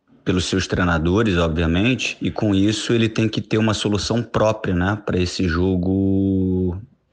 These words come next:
criativo, individual e resolver os problemas da equipe pela,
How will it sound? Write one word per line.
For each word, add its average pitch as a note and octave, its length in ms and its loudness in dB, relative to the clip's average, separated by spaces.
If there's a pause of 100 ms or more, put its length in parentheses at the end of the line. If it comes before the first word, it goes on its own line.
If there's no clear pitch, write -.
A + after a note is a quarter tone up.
(120)
criativo, G2+ 640 2
individual F#2 760 2
e G#2+ 80 2
resolver G#2 360 2
os G#2 160 2
problemas G2+ 600 0 (100)
da G#2 140 2
equipe G2+ 440 0
pela, G#2 480 0